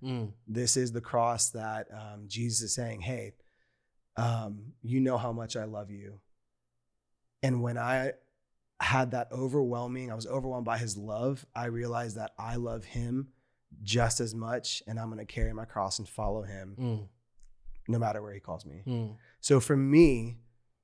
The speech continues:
Speaker 2: when we're talking about same-sex attraction, the attraction isn't the sin, it's action.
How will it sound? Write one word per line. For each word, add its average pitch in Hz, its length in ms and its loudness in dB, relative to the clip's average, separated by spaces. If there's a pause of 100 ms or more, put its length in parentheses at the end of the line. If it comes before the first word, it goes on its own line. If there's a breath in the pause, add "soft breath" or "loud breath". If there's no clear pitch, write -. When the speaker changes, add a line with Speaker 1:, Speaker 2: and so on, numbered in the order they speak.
(540)
Speaker 2:
when 131 220 8
we're 147 120 6
talking 143 400 4
about 120 540 0
same-sex 131 580 -2
attraction, 135 800 -2 (800)
the 135 180 8
attraction 147 880 4
isn't 123 260 0
the 110 100 -6
sin, 127 540 -2 (640)
it's 117 260 0
action. 101 580 0